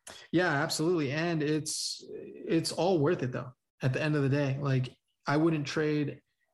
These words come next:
any of the negativity that I had to move through.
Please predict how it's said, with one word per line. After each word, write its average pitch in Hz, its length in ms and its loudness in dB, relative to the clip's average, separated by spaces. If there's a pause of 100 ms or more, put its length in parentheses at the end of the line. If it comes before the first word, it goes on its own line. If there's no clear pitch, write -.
(120)
any 160 460 0
of 143 200 2
the 143 80 2
negativity 139 600 2
that 135 100 2
I 131 80 0
had 131 220 0
to 135 60 2
move 131 260 2
through. 135 600 0